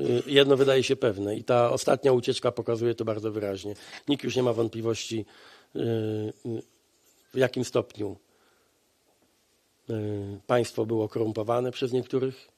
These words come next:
przez lata. I też nikt nie ma wątpliwości i nie ma w tym przypadku, że ci, którzy kradli, ci skorumpowani, szukają schronienia, y, w, w państwach i, i pod skrzydłami polityków, którzy są bardzo podobni do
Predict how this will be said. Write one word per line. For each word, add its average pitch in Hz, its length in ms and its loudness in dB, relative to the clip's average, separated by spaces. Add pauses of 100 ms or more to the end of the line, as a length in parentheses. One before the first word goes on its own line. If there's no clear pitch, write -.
(400)
przez 120 180 -4
lata. 123 400 0 (640)
I 185 120 -6
też - 260 6
nikt 156 200 4
nie 139 80 4
ma 127 140 6
wątpliwości 123 800 0
i 143 40 -4
nie 131 120 4
ma 123 80 2
w 117 80 -2
tym 117 140 0
przypadku, 110 580 -6 (360)
że 113 180 -2
ci, 135 160 -4
którzy 113 300 0
kradli, 117 520 -2 (140)
ci 120 320 -6
skorumpowani, 120 760 -2 (340)
szukają 135 400 4
schronienia, 123 560 2
y, 110 40 -8 (1000)
w, - 180 -14 (140)
w - 60 -16
państwach 127 640 2
i, 113 360 -2 (480)
i 131 160 -6
pod 127 220 -2
skrzydłami 123 500 2
polityków, 120 480 -2
którzy 113 240 -6
są 113 180 -2
bardzo 107 240 -2
podobni 101 400 -6
do 98 260 -4